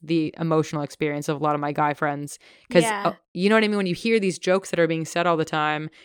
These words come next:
Speaker 1: you're like, "Oh, like, I guess they just, like, don't care about people's feelings." And then I
Speaker 2: Yeah.
Speaker 1: had embodied that, but that's really not the case. And that's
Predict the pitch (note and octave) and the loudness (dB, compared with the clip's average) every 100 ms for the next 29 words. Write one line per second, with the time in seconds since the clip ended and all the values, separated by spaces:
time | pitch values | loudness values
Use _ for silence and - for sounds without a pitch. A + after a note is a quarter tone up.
0 | - F3 F3+ - D4 F#3+ D#3+ E3+ E3 D#3+ | 0 2 4 4 4 6 4 2 0 0
1 | F3 E3+ F3+ D3+ D3 - D3+ D3 D3 D#3+ | 0 0 -2 0 -2 -2 -2 -2 -2 -4
2 | D3 - D#3 D3+ D3+ D3+ - - D#3+ D#3 | -4 -4 -4 -4 -6 -10 -12 -6 -2 0
3 | D#3+ E3 D3+ D3+ D3 D3 D3 C#3+ E3 D3 | 4 4 2 0 0 0 0 2 2 2
4 | - E3+ E3 E3+ G3+ F3 D#3 - - D#3+ | 0 0 0 0 0 0 0 -2 0 0
5 | D3+ - F3 D#3+ | 0 -2 -2 -2